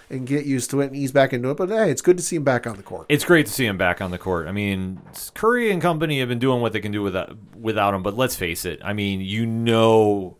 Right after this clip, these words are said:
Speaker 2: Golden State is the Splash Brothers.
Speaker 1: Uh-huh.
Speaker 2: So to see Klay back with him is truly a scary sight for anybody in the Western Conference.
Speaker 1: And
Speaker 2: And
Speaker 1: especially the f-, the Warriors, who ha-, only have, like, nine losses or something absurd like that. Like,
Speaker 2: Yeah.
Speaker 1: fuck.
Speaker 2: Yeah, they've only gotten better. So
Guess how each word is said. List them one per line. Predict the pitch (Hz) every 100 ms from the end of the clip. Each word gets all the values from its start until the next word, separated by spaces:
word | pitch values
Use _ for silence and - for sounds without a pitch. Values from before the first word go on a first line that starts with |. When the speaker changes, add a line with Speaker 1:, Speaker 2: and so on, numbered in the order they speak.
| -
Speaker 2:
Golden | 117 107 95
State | - 101 85
is | 87
the | 82
Splash | - 82 76
Brothers. | 65 64 -
Speaker 1:
Uh-huh. | 113 113 123 143 180 196
Speaker 2:
So | - 113 98 98
to | 90
see | - 123
Klay | - 113
back | 110 107 -
with | 107
him | 104 101 - _ _
is | - 104 98
truly | - 127 113
a |
scary | 98 131 110
sight | 101 120 110
for | 101
anybody | 104 107 104 95
in | 95
the | 95 92 92
Western | 82 101 127 - 127
Conference. | 135 143 143 196 180
Speaker 1:
And | 120
Speaker 2:
And | 117
Speaker 1:
especially | 113 127 - 120
the | 104
f-, | 98 - -
the | 113 107 104 110 101 101
Warriors, | 104 107 107 104 101
who | 113 104
ha-, | 98 101
only | 110 107
have, | 104 98
like, | 113 101
nine | 98 110 120 110
losses | 110 127 160 160 -
or | 135
something | 135 156 151 156
absurd | 151 170 165
like | 175 170
that. | 180 185
Like, | 147 123
Speaker 2:
Yeah. | -
Speaker 1:
fuck. | - - - 117 123 107 98
Speaker 2:
Yeah, | 98 98 98
they've | 101 101
only | 104 95
gotten | 92 87
better. | 90 92 85
So | - 98 90